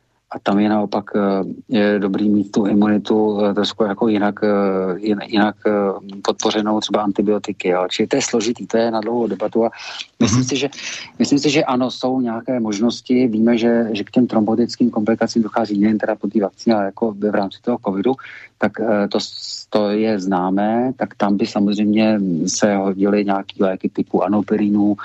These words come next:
Speaker 1: ne-, ne-, nebo prostě jiných, eh, antikoagulačních preparátů, ale zase je potřeba vědět, eh, eh, celé pozadí toho pacienta, jako prostě jaký má jiný léky, jakou má celou osobní analýzu. Tam jako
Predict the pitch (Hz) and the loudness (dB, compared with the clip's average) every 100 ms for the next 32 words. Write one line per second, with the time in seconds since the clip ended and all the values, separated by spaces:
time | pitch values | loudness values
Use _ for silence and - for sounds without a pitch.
0 | - - - - 98 95 98 95 92 98 | -12 -14 -10 0 2 2 2 2 2 0
1 | 101 - 101 95 95 104 104 110 101 92 | -2 0 2 2 4 2 2 0 0 0
2 | 98 107 104 - 98 98 95 92 - 101 | 0 0 -2 -2 0 2 0 0 -2 -2
3 | 95 87 - 95 95 98 104 104 101 95 | 0 -2 0 0 0 0 0 0 0 -2
4 | - - 101 101 104 101 95 95 - 101 | -4 -2 0 0 0 -2 -2 -4 -2 0
5 | 98 90 90 101 98 - 98 95 95 _ | 0 -2 0 0 0 -4 -2 0 -2 _
6 | _ _ _ _ _ - 101 95 87 80 | _ _ _ _ _ -2 0 0 -2 -2
7 | 98 98 95 101 107 110 101 - - 101 | -2 0 0 0 0 -2 -2 -4 -2 0
8 | 104 101 104 95 - 101 101 - 95 - | 0 0 0 -2 0 0 0 -2 -10 -6
9 | 98 - 101 98 98 101 110 104 101 101 | -6 -2 -2 0 0 0 0 0 -2 -2
10 | 98 - 101 98 98 98 101 101 90 - | -4 -2 0 0 0 -2 0 0 -2 -2
11 | 98 113 131 123 95 95 92 95 95 107 | 2 2 2 0 -4 -6 -2 -2 0 -2